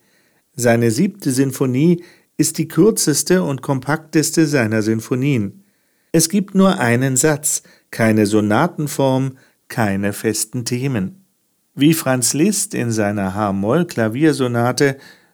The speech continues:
schuf Sibelius ein Modell der Mehrsätzigkeit in der Einsätzigkeit.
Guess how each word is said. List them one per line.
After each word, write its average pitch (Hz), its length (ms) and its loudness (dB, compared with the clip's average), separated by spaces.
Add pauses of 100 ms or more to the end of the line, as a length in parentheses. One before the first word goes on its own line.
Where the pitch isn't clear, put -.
(120)
schuf 208 320 0
Sibelius 175 680 2
ein 120 240 0
Modell 113 460 2
der 117 180 2
Mehrsätzigkeit 131 1300 -2
in 123 220 -4
der 127 180 2
Einsätzigkeit. 117 1160 -4